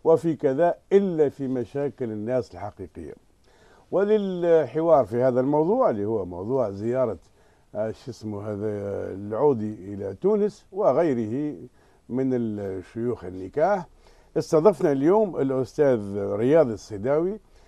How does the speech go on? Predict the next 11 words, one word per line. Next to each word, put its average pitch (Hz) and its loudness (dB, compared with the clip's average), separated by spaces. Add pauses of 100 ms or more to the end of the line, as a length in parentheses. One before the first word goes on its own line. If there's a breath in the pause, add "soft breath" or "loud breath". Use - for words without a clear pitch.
(240 soft breath)
اللي 131 0
هو 147 6
اختصاصي 135 -2
في 131 -6
العلوم 104 -4
السياسية 120 -4
ومدير 135 4
المركز 123 0
العربي 151 4
للدراسات 113 0
السياسية 117 -8